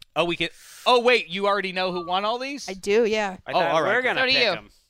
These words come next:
Speaker 1: Well, let, I wanna hear
Speaker 4: So
Speaker 1: your
Speaker 4: do you.
Speaker 1: votes before you weigh in here. First, uh, matchup in the Elite Eight. Cowboys running backs. You have Herschel Walker,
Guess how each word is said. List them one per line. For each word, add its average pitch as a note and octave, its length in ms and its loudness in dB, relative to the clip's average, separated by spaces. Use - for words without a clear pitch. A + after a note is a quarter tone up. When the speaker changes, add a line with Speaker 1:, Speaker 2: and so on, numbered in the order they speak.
Speaker 1:
Well, G#3 220 6
let, G#3+ 180 4
I F#3+ 60 4
wanna G3+ 160 0
hear G3 180 2
Speaker 4:
So A#3 60 0
Speaker 1:
your G#3 100 0
Speaker 4:
do - 60 -2
you. F#3+ 60 2
Speaker 1:
votes F3+ 200 -2
before E3+ 340 -2
you D#3+ 160 -6
weigh D#3 300 -2
in C#3 80 -8
here. G2 160 -18
First, - 560 -2
uh, F3+ 180 2
matchup D#3+ 500 -2
in C#3 80 -8
the C#3 100 -8
Elite C#3 320 -8
Eight. A2 240 -8
Cowboys G#3+ 640 0
running E3+ 300 -2
backs. F#2 380 -16
You A#2 100 -8
have A2 160 -8
Herschel C3 360 -10
Walker, C3 460 -6